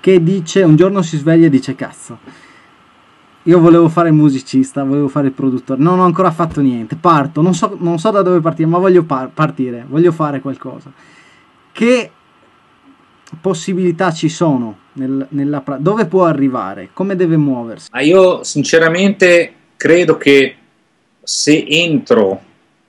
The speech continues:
Speaker 2: i trenta anni non hai, eh, fatto o non hai avuto la possibilità di, eh, fare o lavorare con musicisti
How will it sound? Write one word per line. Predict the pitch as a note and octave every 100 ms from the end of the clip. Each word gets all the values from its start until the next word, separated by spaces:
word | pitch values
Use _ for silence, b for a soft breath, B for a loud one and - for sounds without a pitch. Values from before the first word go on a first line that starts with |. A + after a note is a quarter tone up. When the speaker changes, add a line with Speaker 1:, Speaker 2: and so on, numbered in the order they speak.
| _
Speaker 2:
i | A2+ B2+ D3 - -
trenta | - A#3 B2 - G3+
anni | G3 F#2 F#2+ F#2 _ _ _ _ _ _ _ _ _
non | A2+ A#2 C3 D3 E3 D#3
hai, | C3 A#2+ A2+ G#2+ G#2+ G2+ _
eh, | G#2+ G#2 G2+ G2 F#2+ F#2+ F#2+ F#2 F#2 F2+ F2+ F2+ F#2 F#2 - - _ _ _ _ _ _
fatto | - - D3+ G#2+ - A2+
o | F#2+ F#2+ B2
non | B2+ C#3+
hai | D#3
avuto | D3 F3 D#3
la | B2+
possibilità | B2 - C3+ B2+ B2 A#2 B2+ G#2 F#2+ B B B
di, | _ A#2 B2 C#3 C3 -
eh, | A#2+ A2+ A2 G#2+ G#2 G#2 G#2+ G#2
fare | - - B2+ A2 G#2+ G#2+
o | D#3 C3+
lavorare | C#3 C3 C#3+ C3+ A#2+ A#2 -
con | D#3 D#3+ C3+ B2+ A#2+ B2 - _ _ _
musicisti | B2 C3+ D#3+ D3+ D#3+ C3+ - - A2 G#2